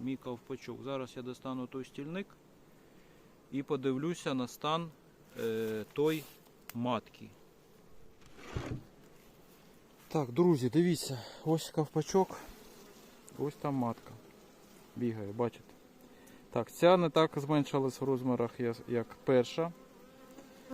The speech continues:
Але що опять можна знову нам констатувати, що ось є, де він,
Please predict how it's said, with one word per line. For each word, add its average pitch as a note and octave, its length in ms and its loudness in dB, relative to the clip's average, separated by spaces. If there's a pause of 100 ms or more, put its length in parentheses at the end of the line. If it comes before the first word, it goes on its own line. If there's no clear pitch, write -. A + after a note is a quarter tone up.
(160)
Але C#3+ 260 6
що - 200 4
опять D3 640 6
можна C3 440 4
знову C3 560 4 (380)
нам B2+ 320 6 (800)
констатувати, C#3 680 4
що C3+ 220 2
ось E3 400 2
є, C#3+ 280 0 (340)
де A#2 180 -6
він, G2+ 200 -6